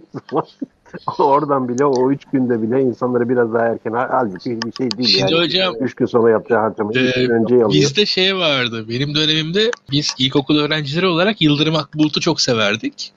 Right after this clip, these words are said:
Speaker 2: E, o çünkü tatiller
Speaker 1: Evet, evet.
Speaker 2: <laughs> yapardı ve on bir gün falan bir,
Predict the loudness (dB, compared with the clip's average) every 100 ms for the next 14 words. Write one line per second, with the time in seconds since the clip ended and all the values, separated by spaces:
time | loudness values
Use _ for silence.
0 | _ -6 -4 -2 -4 -6 -2 0 0 0
1 | 2 2 2 -2 2 4 4 2 -2 -2
2 | -2 0 0 2 0 2 0 2 0 0
3 | 2 2 2 -2 -2 -2